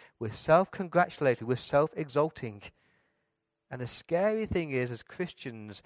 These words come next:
it can be easy to slip into that, can't it?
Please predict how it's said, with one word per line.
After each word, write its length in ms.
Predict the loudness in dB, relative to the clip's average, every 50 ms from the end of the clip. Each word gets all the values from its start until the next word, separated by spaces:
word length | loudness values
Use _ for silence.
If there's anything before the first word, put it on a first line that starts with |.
| _ _ _ -10
it 140 | -10 -8
can 120 | -6 -6 -6
be 220 | -6 -6 -6 -4 -4
easy 420 | -4 -4 -4 -4 -6 -6 -6 -8 _ _ _ _ _ -16
to 80 | -14
slip 300 | -12 -8 -4 -4 -4 -4
into 220 | -6 -8 -8 -6 -4
that, 220 | -4 -4 -6 -8
can't 200 | -10 -12 -12 -10
it? 240 | -12 -14 -14 -14